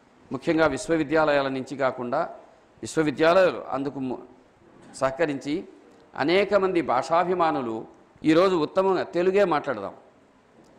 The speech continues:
మనం ఇంగ్లీష్ మాట్లాడితే ఇంగ్లీషే మాట్లాడదాం, బయట మాట్లాడదాం.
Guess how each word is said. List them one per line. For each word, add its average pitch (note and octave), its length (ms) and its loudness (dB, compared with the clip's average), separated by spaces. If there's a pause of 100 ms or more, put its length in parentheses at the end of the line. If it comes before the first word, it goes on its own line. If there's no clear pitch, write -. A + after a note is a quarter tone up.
(200)
మనం D3+ 140 0
ఇంగ్లీష్ F3 360 0
మాట్లాడితే E3+ 480 2
ఇంగ్లీషే D#3+ 420 0
మాట్లాడదాం, A#2 520 -4 (360)
బయట D3 220 -2
మాట్లాడదాం. A2 460 -2